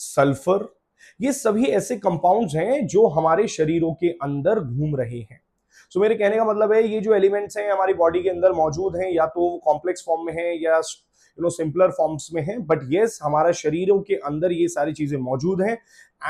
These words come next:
and ये एक साइकिल मेंटेन करती है। इसी केमिकल कंपोनेंट्स को हम लोग chemical, uh, part of your environment के नाम से जानते हैं। Then comes the cultural portion। अभी कल्चरल पोर्शन का मतलब क्या है?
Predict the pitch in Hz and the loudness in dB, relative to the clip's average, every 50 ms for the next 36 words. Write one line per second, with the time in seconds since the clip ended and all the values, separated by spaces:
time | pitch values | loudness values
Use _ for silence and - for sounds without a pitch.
0 | 180 208 226 240 233 214 190 156 127 135 180 196 175 - 165 185 - - - - | 0 0 0 0 0 -2 -2 -2 -2 -2 -2 -4 -2 0 -2 -2 -2 -2 -8 -4
1 | 139 143 151 143 - 185 185 165 139 135 139 131 - 143 147 151 151 - 131 123 | -2 -2 -2 -2 -2 -2 -2 -2 -2 -4 -6 -6 -6 -6 -4 -6 -6 -4 -6 -6
2 | 120 - 131 123 104 95 92 - _ _ _ _ _ _ _ _ - - - - | -6 -6 -10 -12 -12 -12 -18 -20 _ _ _ _ _ _ _ _ -20 -20 -10 -4
3 | 185 185 - 240 190 190 202 185 190 175 196 202 202 208 208 196 - - - _ | -4 -2 -2 -2 0 0 0 0 0 2 4 4 4 4 2 0 -2 -12 -20 _
4 | _ - - 165 165 151 143 190 196 196 202 190 196 - - 190 202 170 165 160 | _ 2 4 4 4 4 2 2 2 2 0 -2 -4 0 4 6 6 6 4 2
5 | 165 185 196 190 - 170 165 180 190 180 - - 226 226 233 233 240 - _ _ | 2 2 2 2 0 0 0 0 -2 -2 2 6 6 6 6 4 -2 -8 _ _
6 | _ _ - 139 143 143 - - - 170 185 196 190 - 180 165 - - 180 175 | _ _ 2 2 2 2 2 0 2 4 4 4 4 4 0 0 2 2 2 2
7 | 165 151 143 139 139 139 135 143 147 156 147 135 147 135 131 127 117 - 147 120 | 2 2 0 2 4 4 4 4 2 -2 -2 -2 -2 0 0 -2 -2 -4 -6 -6
8 | 123 117 120 117 - 120 127 143 139 135 196 233 254 226 - 214 226 226 208 - | -6 -6 -8 -10 -10 -10 -8 -8 -4 -2 -2 -2 -2 -2 2 2 2 2 0 -6
9 | - 269 254 _ - 190 175 180 185 175 - - 208 214 220 233 233 233 - - | -10 -14 -12 _ 2 2 4 4 2 -2 -4 -2 0 4 4 6 4 4 0 -4
10 | 165 156 147 131 - 156 156 160 170 196 - - 175 175 160 190 196 208 208 208 | -4 -4 -4 -4 -4 -6 -6 -6 -6 -4 -2 0 0 0 0 0 0 0 0 0
11 | 196 190 190 180 - 196 190 185 185 185 180 175 175 185 180 180 180 170 165 190 | 0 0 0 0 0 -4 -6 -4 -4 -2 -2 -2 -2 -2 -4 -2 0 0 0 0
12 | 208 | -2